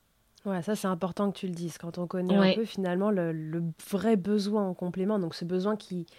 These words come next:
Speaker 1: qui commence à aller vers du vital, finalement, hein, ce bébé qui n'arrive
Speaker 2: Exactement.
Speaker 1: pas à manger, euh, la lactation qui se met pas en route pour une raison ou pour une autre,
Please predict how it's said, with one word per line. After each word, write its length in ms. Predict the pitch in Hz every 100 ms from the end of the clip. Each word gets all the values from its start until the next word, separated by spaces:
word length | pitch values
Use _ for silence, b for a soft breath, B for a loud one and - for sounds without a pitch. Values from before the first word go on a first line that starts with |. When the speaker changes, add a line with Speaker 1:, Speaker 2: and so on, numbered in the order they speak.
| b b -
Speaker 1:
qui 140 | 185
commence 360 | 196 202 208 196
à 80 |
aller 220 | 180 190 190
vers 180 | 185
du 120 | 180 185
vital, 380 | 262 240 190
finalement, 480 | 180 190 160 156 160
hein, 60 | 185
ce 120 | 180
bébé 320 | 160 156 185
qui 120 | 185
n'arrive 60 | 175
Speaker 2:
Exactement. 460 | 180 247 349 277 214
Speaker 1:
pas 140 | 156
à 40 |
manger, 640 | 151 147 151 202 220 226 208
euh, 100 | 170
la 120 | 160
lactation 420 | 156 156 165 170 160
qui 120 | 156
se 100 | 160
met 120 | 147
pas 120 | 147
en 160 | 143 143
route 220 | 185 190
pour 140 | - 160
une 80 |
raison 300 | 156 156 160
ou 40 | 151
pour 200 | 160 151
une 120 | 170
autre, 160 | 226